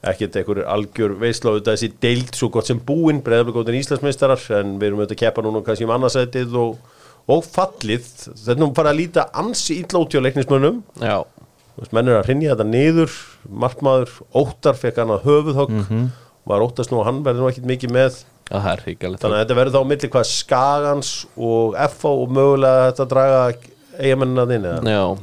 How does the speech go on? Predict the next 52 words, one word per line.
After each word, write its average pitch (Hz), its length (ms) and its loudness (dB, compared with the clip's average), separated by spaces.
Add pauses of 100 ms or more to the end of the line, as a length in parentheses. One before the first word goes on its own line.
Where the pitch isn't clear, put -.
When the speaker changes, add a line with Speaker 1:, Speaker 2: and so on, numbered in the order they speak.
Speaker 3:
Já, 107 140 -6 (100)
ég 104 160 -4
held 107 160 -4
að 107 140 0
Eyjamennir, 110 680 0
bara 101 160 0
með 113 320 4
við 117 60 2
hvernig 117 280 -2
þeir 127 160 2
eru 120 100 2
að 113 100 -2
spila, 156 580 2
finnst 165 220 -2
mér, 156 260 0
og 131 400 2 (580)
hvernig 120 200 2
stemmingin 180 400 2
í 202 100 6
þeim, 185 140 2 (300)
ég 101 160 2
held - 120 2
þeir 107 120 2
ná 113 120 4
aðeins 127 340 4
að 135 140 2 (320)
Speaker 2:
Já. 98 200 0
Speaker 3:
koma 139 160 2
sér 135 120 0
í 127 80 -4
burtu 156 220 -2
frá 160 180 4
þessu. 120 160 -2 (320)
Þótt 113 160 -2
þeir 123 80 4
eigi 123 160 4
nú - 80 -2
erfiða 147 400 4
leiki 151 320 0
núna 151 220 2
í 143 100 2
síðustu 156 240 -2
þrem 156 160 0
leikunum. 143 240 0 (840)
Speaker 2:
Já, 101 160 0
sérstaklega 98 400 -2
eftir - 160 -10
næstu 104 180 -2
Speaker 3:
Já. 95 140 0
Speaker 2:
leik 95 160 -4
var 90 180 -2
risasigur. 101 560 -2